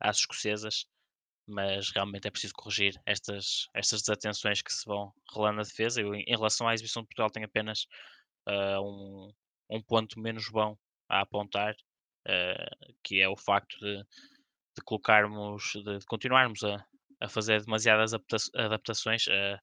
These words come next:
Mónica Mendes como, como lateral esquerdo foi, como lateral esquerda, aliás, foi, foi uma, uma aposta falhada de, de Francisco Neto. Eh, a Mónica, a-, ao longo da,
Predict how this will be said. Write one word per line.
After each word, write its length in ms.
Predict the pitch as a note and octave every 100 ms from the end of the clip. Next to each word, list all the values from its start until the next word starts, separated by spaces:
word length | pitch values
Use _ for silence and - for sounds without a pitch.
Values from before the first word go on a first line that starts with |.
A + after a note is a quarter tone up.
| - - _ _
Mónica 340 | A2 G#2 G#2 A2
Mendes 240 | G#2+ G#2+
como, 360 | - G#2 G#2 -
como 160 | - G#2
lateral 220 | G#2 G#2+
esquerdo 320 | G#2 - G#2
foi, 340 | G2 - G2+ G2
como 160 | - G#2
lateral 200 | G#2 G#2
esquerda, 420 | - G2+ F#2+ F#2+ _ -
aliás, 420 | G2 G2 F#2+ - - -
foi, 240 | F#2+ F#2+ - _ -
foi 100 | G2
uma, 320 | G2+ G2 F#2+
uma 140 | G2 G2
aposta 500 | - G2 - G2+ G2+ _ - - - _ _ _
falhada 540 | - G#2+ G#2+ G2+ G2+
de, 100 | G2 G2 G2+
de 80 | -
Francisco 380 | G#2 G#2 -
Neto. 280 | G#2 G#2 - - -
Eh, 420 | F2+ F2 F2 - - - - _ _ _ _ _
a 60 | G#2
Mónica, 540 | G#2 G2+ G2 - G2+ - - -
a-, 280 | G2+ D2 -
ao 100 | A2
longo 320 | G#2+ A2 G#2+
da, 300 | G#2+ G#2+ G#2+